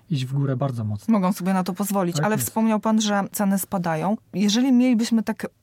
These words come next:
Speaker 2: mniej więcej, e, to powiedzieć, jakiego rzędu są to koszty dla takiej małej firmy, która na przykład,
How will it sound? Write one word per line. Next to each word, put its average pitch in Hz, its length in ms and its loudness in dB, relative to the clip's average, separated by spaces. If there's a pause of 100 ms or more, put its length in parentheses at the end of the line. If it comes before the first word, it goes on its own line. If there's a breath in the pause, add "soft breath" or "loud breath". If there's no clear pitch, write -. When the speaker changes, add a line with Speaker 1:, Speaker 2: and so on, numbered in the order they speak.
(140)
Speaker 2:
mniej 208 280 2
więcej, 214 580 0
e, 165 220 -2
to 180 260 -2
powiedzieć, 185 480 -2
jakiego 202 340 -2
rzędu 208 280 0
są 202 220 -2
to 208 120 -4
koszty 170 680 -4
dla 165 180 -2
takiej 175 300 -4
małej 180 320 0
firmy, 175 420 -2
która 175 360 -4
na 156 100 -2
przykład, 165 420 -6